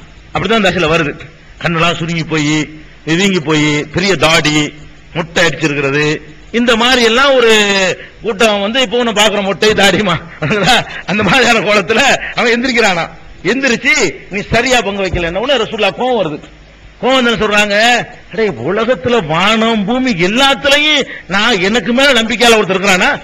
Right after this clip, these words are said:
என்னை விட நம்பிக்கையால ஒருத்தர், எதிரி கூட என்னை நம்பிக்கையாங்கிற பட்டத்தை மாத்தலையாடா? முத முத வாழ்க்கையில இப்படி சொல்றீங்களா? ஒரு எதிரி கூட சொன்னது இல்லையே, அபு ஜெஹல் சொன்னது இல்லையே,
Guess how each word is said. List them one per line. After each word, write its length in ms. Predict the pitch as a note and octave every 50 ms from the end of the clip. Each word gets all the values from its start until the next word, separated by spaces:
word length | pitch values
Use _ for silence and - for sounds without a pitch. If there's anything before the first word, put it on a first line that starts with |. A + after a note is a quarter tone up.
| - - - - - - - - - - - - -
என்னை 420 | D3+ G3 A#3 B3+ B3+ C4+ C4+ B3+
விட 180 | C4 D4 D4+ C#4+
நம்பிக்கையால 440 | B3 B3 B3 B3+ C4 G3+ B3+ C4+ C4
ஒருத்தர், 320 | B3+ A#3 G3 A#3 A3 - - - -
எதிரி 460 | - E3+ F#3+ G3 F#3 G#3+ B3+ D4 D4+
கூட 220 | D4 C#4+ D#4 D#4 D#4
என்னை 180 | D4 C#4 C#4 C4+
நம்பிக்கையாங்கிற 680 | C4 A#3+ B3+ C#4 C#4 A3+ C4+ C4+ C4 B3+ B3 B3 B3
பட்டத்தை 400 | B3 G#3+ A3 G#3 A3+ A#3+ A3+ A3
மாத்தலையாடா? 420 | A3+ A3+ A#3+ A#3+ A#3 A3+ G#3+ A3 B3+ D#4 D4+ B3+ - - - - - - - D#3+
முத 140 | G3+ B3 C4+
முத 260 | C#4+ D4 D4+ D#4 D4+
வாழ்க்கையில 420 | C4 A#3+ A#3+ B3+ G3 A3 B3+ A#3+ A#3+
இப்படி 100 | G#3+ E3+
சொல்றீங்களா? 480 | A3 A3+ A#3 A3+ A#3 A3+ A3 G#3 G3
ஒரு 180 | F#3 G#3+ A3+ A3+
எதிரி 280 | F#3 F3+ A3+ C4+ C#4+ D#4
கூட 140 | D#4 D#4+
சொன்னது 240 | C#4+ B3 C4+ B3+ B3+
இல்லையே, 260 | B3 A#3 A#3+ A#3 G3 C#3 C3+ - - - - -
அபு 180 | - A3 - E4+ F4
ஜெஹல் 280 | E4 E4 D#4 D4+ A#3+
சொன்னது 220 | A#3+ C#4 C#4 C#4 C#4
இல்லையே, 380 | C4 C4 C4 B3 A3 F3+ -